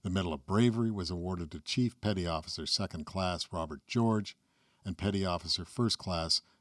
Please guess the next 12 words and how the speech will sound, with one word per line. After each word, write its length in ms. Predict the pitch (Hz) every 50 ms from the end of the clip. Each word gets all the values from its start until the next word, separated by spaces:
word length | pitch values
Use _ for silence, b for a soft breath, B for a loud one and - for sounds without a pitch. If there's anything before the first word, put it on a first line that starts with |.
| b -
Gerald 420 | - 92 90 87 85 85 76 78
Gillingham. 640 | 80 90 87 87 85 76 65 78 71 65 62 62 _ _ _ _ _ _ _ _ _ _ _ _ _ _ _ _ _ _ _ -
The 80 | 107
Board 280 | 90 90 117 123 143 156
of 120 | 151 143
Inquiry 520 | 143 123 - - - 113 98 92 92 87 85 _ -
praised 520 | - - 131 120 120 123 120 107 - -
the 160 | 110 104 107 -
actions 480 | 92 90 90 92 - - 92 87 80
of 140 | 90 80 -
Kootenai's 540 | - - 95 87 90 98 90 87 82 - -
crew, 480 | - - - - 87 80 73 67 64